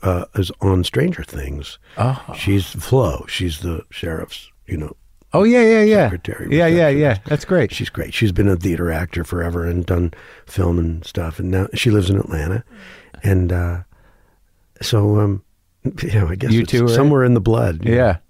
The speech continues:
Speaker 2: And th-, just you two, though, in the show business?
Speaker 1: Yeah, well, others do. There, I have a couple other siblings that do it, kind of, you know, community theater stuff,
Speaker 2: Right.
Speaker 1: this and that, just to kind of, just for fun.
Speaker 2: Anybody in the meat business?
Speaker 1: <laughs> Uh, no.
Speaker 2: No.
Speaker 1: No. Well, I'm in the meat business, <laughs> aren't I?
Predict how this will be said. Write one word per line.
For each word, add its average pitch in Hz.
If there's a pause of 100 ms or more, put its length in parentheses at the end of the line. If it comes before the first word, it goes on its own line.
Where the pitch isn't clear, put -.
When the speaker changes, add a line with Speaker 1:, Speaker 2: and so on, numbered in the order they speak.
(100)
Speaker 2:
And 104
th-, 110
just 110
you 117
two, 120
though, 117
in 107
the 101
show 113
business? 123 (260)
Speaker 1:
Yeah, 247
well, 269
others 311
do. 147
There, 196
I -
have 180
a 180
couple 160
other 143
siblings 117
that 107
do 113
it, - (160)
kind 107
of, 101
you 113
know, 92 (120)
community 92
theater 95
stuff, -
Speaker 2:
Right. 98
Speaker 1:
this 90
and 98
that, 98
just 104
to 98
kind 92
of, 80 (600)
just 92
for 87
fun. 170
Speaker 2:
Anybody 117
in 107
the 98
meat 117
business? 135
Speaker 1:
<laughs> 113
Uh, 110
no. 110 (260)
Speaker 2:
No. 110 (340)
Speaker 1:
No. 85
Well, 117
I'm 190
in 135
the 104
meat 95
business, 82
<laughs> 127
aren't 139
I? 92